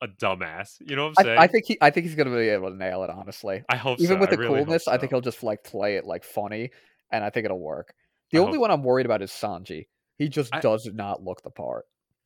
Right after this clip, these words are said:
Speaker 1: I thought he looked okay for me.
Speaker 2: Ah,
Speaker 1: I th-,
Speaker 2: I
Speaker 1: I
Speaker 2: don't,
Speaker 1: thought
Speaker 2: I
Speaker 1: he
Speaker 2: don't
Speaker 1: kinda
Speaker 2: know.
Speaker 1: got the suave, you know? I could see him in a pinstripe suit. I think he'd look okay. I
Speaker 2: Uh,
Speaker 1: don't
Speaker 2: yeah,
Speaker 1: know
Speaker 2: I
Speaker 1: how
Speaker 2: could,
Speaker 1: they're
Speaker 2: I
Speaker 1: gonna
Speaker 2: guess that's one of those things. I just gotta see him, like,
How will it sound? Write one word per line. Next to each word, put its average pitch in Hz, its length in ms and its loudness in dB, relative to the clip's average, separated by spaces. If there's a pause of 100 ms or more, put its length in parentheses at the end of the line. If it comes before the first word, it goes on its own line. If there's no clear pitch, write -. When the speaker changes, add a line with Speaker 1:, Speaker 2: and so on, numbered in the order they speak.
(280)
Speaker 1:
I 175 80 -6
thought 359 300 -4
he 180 180 -6
looked 165 220 -6
okay 160 440 -4
for - 180 -12
me. 110 400 -4 (380)
Speaker 2:
Ah, 131 300 -4
Speaker 1:
I 170 60 -10
th-, - 120 -14
Speaker 2:
I 147 100 6
Speaker 1:
I - 20 6
Speaker 2:
don't, 160 100 6
Speaker 1:
thought 135 40 4
Speaker 2:
I 147 60 10
Speaker 1:
he - 20 -
Speaker 2:
don't 160 120 4
Speaker 1:
kinda 131 180 0
Speaker 2:
know. - 20 -2
Speaker 1:
got 165 160 0
the 156 80 -4
suave, 143 920 0 (140)
you 135 160 -8
know? 135 340 -2
I 143 140 -4
could 156 140 -14
see 170 180 -6
him 139 120 -4
in 127 80 -6
a 120 100 0
pinstripe 117 560 -8
suit. 110 200 -10
I 120 60 -6
think 131 160 -12
he'd 107 120 -10
look 92 140 -10
okay. 87 360 -12 (460)
I 143 40 4
Speaker 2:
Uh, 147 40 8
Speaker 1:
don't 175 80 8
Speaker 2:
yeah, 196 40 8
Speaker 1:
know 190 60 8
Speaker 2:
I - 20 8
Speaker 1:
how 156 140 4
Speaker 2:
could, - 20 0
Speaker 1:
they're 143 180 0
Speaker 2:
I 156 60 4
Speaker 1:
gonna - 20 0
Speaker 2:
guess 180 260 0
that's 147 180 2
one 127 120 -2
of 110 60 -4
those 110 120 -2
things. 107 180 -6
I 101 60 -2
just 110 160 -6
gotta 123 120 0
see 104 220 -8
him, 95 220 -6
like, 87 320 -8